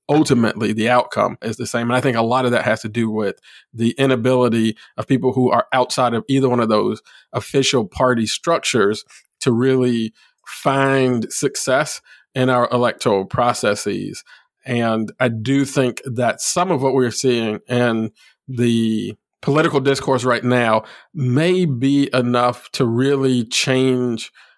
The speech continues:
the relationship of people to both of these political parties to the extent that something different may be able to happen in our election. So it is,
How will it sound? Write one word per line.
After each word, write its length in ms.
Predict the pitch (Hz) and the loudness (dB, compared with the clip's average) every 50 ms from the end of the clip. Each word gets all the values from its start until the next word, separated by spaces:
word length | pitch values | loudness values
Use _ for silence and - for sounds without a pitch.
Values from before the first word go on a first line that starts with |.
| _ _ _ _ _ _ _ _ _ - | _ _ _ _ _ _ _ _ _ -8
the 180 | 123 127 135 | -4 0 0
relationship 920 | 123 123 120 123 131 131 131 127 151 131 117 107 - 135 120 120 127 - - - | 2 2 2 2 2 2 2 2 2 2 2 2 2 2 2 2 0 -4 -8 -6
of 400 | - 117 117 113 110 107 104 - | 0 2 2 2 2 0 -2 -2
people 640 | - - - 131 127 120 - 123 117 110 107 107 104 - - _ _ _ _ - | -2 0 2 0 0 0 0 0 2 2 2 2 0 -2 -8 _ _ _ _ -8
to 640 | - - 139 131 135 131 131 131 127 123 120 113 - | -4 0 0 2 2 2 2 2 2 0 0 -2 -4
both 360 | - 113 104 131 127 127 127 | -8 -6 -2 0 0 0 2
of 60 | 139 127 | 2 2
these 160 | 123 113 - | 0 0 0
political 340 | - 127 123 117 - 117 110 | 0 0 0 -2 -4 -6 -2
parties 500 | - 101 101 101 98 104 110 - - - _ _ - | 0 0 0 0 -2 -6 -10 -12 -16 -20 _ _ -6
to 100 | - 143 | -2 -2
the 60 | 131 | -2
extent 340 | 120 - - 143 127 - 131 | -2 -2 -2 -2 -2 0 0
that 200 | 127 120 104 - - | 0 0 0 -2 -4
something 500 | - - 147 139 139 - 135 123 113 104 | -4 0 0 0 0 2 2 0 2 2
different 420 | 120 120 - - 117 113 104 - - _ | 2 0 0 0 -2 -2 -4 -6 -8 _
may 320 | - 120 117 117 113 113 113 | -12 -8 -6 -4 -4 -4 -4
be 180 | 113 117 113 | -4 -4 -4
able 320 | 107 107 107 110 107 104 101 | -4 -4 -4 -6 -6 -6 -8
to 140 | - - 104 | -10 -14 -8
happen 420 | - - 113 110 - 101 104 98 - - _ - | -4 -2 -2 -2 -2 -4 -6 -8 -10 -10 _ -4
in 80 | 123 | -2
our 160 | 123 113 107 | -2 0 0
election. 500 | 107 104 113 104 80 - - 113 104 98 | -2 -2 -4 -4 -4 -6 -6 -8 -8 -8
So 340 | - - 127 117 107 104 104 - - - - - _ _ | -6 -4 -4 -2 -2 -4 -4 -8 -12 -20 -20 -20 _ _
it 160 | - 147 151 147 | 0 0 2 2
is, 560 | 147 147 143 139 135 131 123 - - - | 4 4 4 4 4 2 2 -2 -6 -12